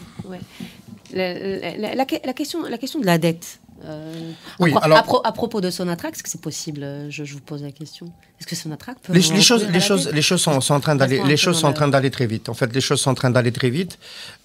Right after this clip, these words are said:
Speaker 2: Euh, ce matin, j'entendais pour la première fois chez ta collègue, Sohila El Hachmi, quelqu'un de critique sur la situation, qui, qui tenait le, un discours de vérité pour dire que ça va pas, qu'on peut pas continuer comme ça,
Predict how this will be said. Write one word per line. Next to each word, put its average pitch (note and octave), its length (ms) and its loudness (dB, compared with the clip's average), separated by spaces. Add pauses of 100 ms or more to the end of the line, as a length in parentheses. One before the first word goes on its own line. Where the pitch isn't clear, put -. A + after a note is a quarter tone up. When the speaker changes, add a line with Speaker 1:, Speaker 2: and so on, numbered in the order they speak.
Speaker 2:
Euh, A#2+ 560 4 (220)
ce D#3 140 4
matin, F#3+ 200 4
j'entendais E3 380 0
pour D3 140 -2
la C#3+ 80 4
première F3+ 300 2
fois D#3 180 2
chez B2+ 440 2 (280)
ta E3 100 4
collègue, E3 320 -2
Sohila B2 340 0
El A2 120 -2
Hachmi, D#3 400 -2
quelqu'un D#3+ 280 0
de C#3 100 0
critique - 500 -8 (260)
sur - 280 -6
la A#2 80 -2
situation, A#2+ 300 -4
qui, C#3+ 220 0
qui C3+ 120 -8
tenait D#3 240 0
le, B2+ 360 -2
un C3+ 80 0
discours C3 280 -2
de B2+ 80 -2
vérité A#2 420 -2 (280)
pour G#2+ 140 -8
dire D#3 160 -2
que B2+ 100 -4
ça A2+ 140 -2
va G2 160 0
pas, D3 240 0
qu'on B2+ 160 -4
peut A2+ 100 -6
pas A#2 140 -4
continuer A2+ 320 -10
comme G2+ 160 -10
ça, D3+ 280 -4